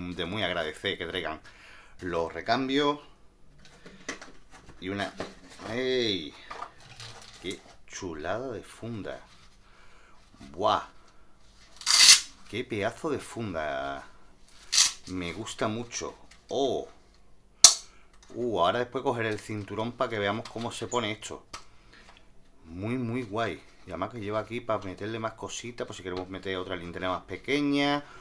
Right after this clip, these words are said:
o queremos meter, yo qué sé, un destornillador, lo que queramos. Oye, me gusta mucho la funda, ¿eh?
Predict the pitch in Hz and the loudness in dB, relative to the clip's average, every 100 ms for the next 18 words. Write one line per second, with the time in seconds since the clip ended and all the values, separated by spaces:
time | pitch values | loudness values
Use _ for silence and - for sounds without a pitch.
0 | - - - 101 101 95 98 87 85 87 | -18 -18 -10 -8 -2 -2 0 -2 -4 -6
1 | 87 92 90 87 85 85 90 87 - - | 0 2 2 2 0 -2 -4 -10 -12 -10
2 | - - 117 104 90 85 87 92 87 - | -6 -4 -2 -2 -2 -4 -6 -8 -10 -10
3 | - 82 82 80 104 95 80 76 82 101 | -10 -8 -6 -6 -6 -6 -6 -6 -2 -2
4 | 78 - - - - - - - - - | -2 -12 -18 -20 -20 -20 -20 -20 -14 -6
5 | 120 73 - - - - - 101 107 95 | -6 -6 -14 -20 -20 -20 -14 -6 -2 -2
6 | 123 - 156 135 135 131 110 - 113 80 | -4 -4 -2 0 -2 -2 -2 -2 -4 -2
7 | - | -4